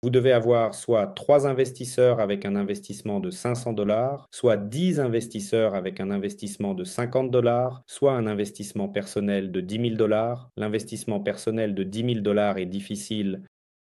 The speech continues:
Choisissez ce qui vous convient le mieux. N'oubliez pas que tant que vous ne le ferez pas, vous ne recevrez pas de récompense de partenariat de vos anciens investisseurs. Et de plus, vous ne savez même pas combien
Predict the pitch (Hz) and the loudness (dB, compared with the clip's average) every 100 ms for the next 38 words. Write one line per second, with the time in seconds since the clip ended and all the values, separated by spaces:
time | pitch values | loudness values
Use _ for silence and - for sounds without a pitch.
0 | _ _ _ _ _ _ _ - 117 101 | _ _ _ _ _ _ _ -4 0 0
1 | 98 - 110 107 98 98 98 101 98 98 | -2 -2 -2 -2 -6 -6 -6 -4 -4 -2
2 | 101 95 95 107 127 127 _ _ _ _ | 0 0 2 2 2 -2 _ _ _ _
3 | _ - 113 113 113 117 117 131 127 104 | _ -4 0 0 4 2 4 2 2 2
4 | 127 123 113 107 104 98 95 104 95 95 | 2 2 0 0 0 0 0 -2 -2 0
5 | 107 127 - _ _ 101 107 110 107 107 | 2 0 -2 _ _ -4 0 2 2 2
6 | 117 104 101 117 113 98 98 98 98 107 | 0 0 0 2 2 0 -2 -2 -2 -2
7 | 104 98 95 95 - 101 95 95 104 101 | -4 -4 -4 -4 -2 -2 -2 0 0 0
8 | 95 95 95 98 - 101 95 95 95 - | -2 -2 -2 -4 -4 -4 -2 -2 -4 -8
9 | 95 - 110 117 - _ - _ _ _ | -12 -2 0 -2 -6 _ -20 _ _ _
10 | 135 131 135 180 175 135 131 123 123 117 | 2 4 4 4 4 2 0 2 2 2
11 | 127 143 143 139 131 123 113 107 92 | 2 2 0 0 0 0 0 0 -2